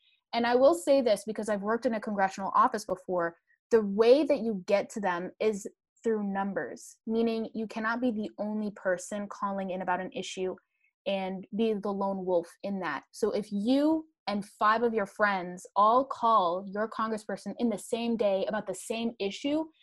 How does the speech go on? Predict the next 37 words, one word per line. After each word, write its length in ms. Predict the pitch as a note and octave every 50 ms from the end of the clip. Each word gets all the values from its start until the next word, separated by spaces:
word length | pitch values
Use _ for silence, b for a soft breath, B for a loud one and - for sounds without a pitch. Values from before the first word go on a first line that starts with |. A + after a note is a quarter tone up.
| b b _
their 180 | G#3+ G#3+ A3+ A#3
staffers 560 | A#3 - - G#3+ G#3 A3 A3+ - C#4 C#4 C#4 -
actually 400 | - A3 G#3+ - - G#3+ G3+ F3+ - - -
have 240 | G#3+ G#3 G3+ - -
to 120 | - A3
bring 500 | F#3+ F#3 F#3+ F#3+ F#3+ G3 G3+ G#3+ B3 C#4+ - -
that 280 | G3 F#3 G3+ G3 G3 - -
issue 240 | G#3 - - G#3+ - -
up 200 | - F#3+ F#3+ F#3+ - _ _ _ _ -
with 160 | G3+ F#3+ -
the 100 | - G3
congressperson. 840 | - - G3+ G3 G3 F#3+ F#3 - - - F#3 E3+ F3 - D#3+ E3 E3 B B B B B
So 280 | - - C4+ B3 A3+ -
real 320 | A3+ A3 A#3+ C#4+ F4 G4+ G4
change 380 | - - D4+ C4+ C4+ C4+ C4+
can 180 | - C4 C4 A#3
be 120 | A3+ A3+
made 460 | G#3+ G#3 G3 G3 G3 G#3 A3 A#3+ A#3 b b b b b -
when 220 | G#3 A3 A#3 B3+
we 120 | B3 A#3
voice 680 | G3 F3 F#3 F#3+ F#3+ G3 A3 B3+ B3 - - - - - _ _ _ _ -
our 140 | G#3+ G#3 G3
opinions 680 | F3+ F3+ - - G#3+ A3 A#3 B3 C4 C4+ C#4 C#4 C#4 - _ _ _ _ _ -
and 140 | A3+ A3+ A3
when 160 | A3 A3 A3
we 120 | A3 A3 -
actually 340 | - G#3+ G#3+ G#3+ - A#3+ A3
speak 320 | - - - G#3 G3+ -
truth 200 | - A3 G3+ G#3
to 80 | G3 F#3
power. 760 | - - - G#3 G3+ G3+ G3 G3 F#3 F3 E3 E3 E3 - - - _ _ _ -
Staying 520 | - - - - - C4 C4 D4 D#4+ E4
on 100 | D#4 C#4
the 80 | A#3 A3
sidelines 640 | - - A3 G#3 G#3 G#3+ A#3+ B3 C4 C4+ C4 C4 C4
and 160 | G#3 G#3 G#3
thinking, 480 | - A3 G#3+ G#3+ - G#3+ G#3+ G#3 G3+